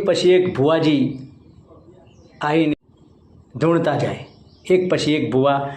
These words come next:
ધૂણતા જાય. અને આ ભાઈ પઢિયાર હતા, એ બધાએ રિક્વેસ્ટ કરી કે તમે પણ આવી જાઓ. તો પઢિયારે કહ્યું કે "ભાઈ, હું ધૂણતો નથી."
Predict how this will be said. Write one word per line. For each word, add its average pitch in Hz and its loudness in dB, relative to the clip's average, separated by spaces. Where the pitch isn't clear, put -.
ધૂણતા 147 0
જાય. 110 -6
અને 147 -2
આ 143 -2
ભાઈ 143 0
પઢિયાર 151 0
હતા, 165 0
એ 156 2
બધાએ 160 2
રિક્વેસ્ટ 180 2
કરી 139 0
કે 135 -4
તમે 151 0
પણ 160 0
આવી 156 0
જાઓ. 120 -2
તો 135 -4
પઢિયારે 147 0
કહ્યું 165 2
કે 151 -2
"ભાઈ, 147 0
હું 143 2
ધૂણતો 143 0
નથી." 139 0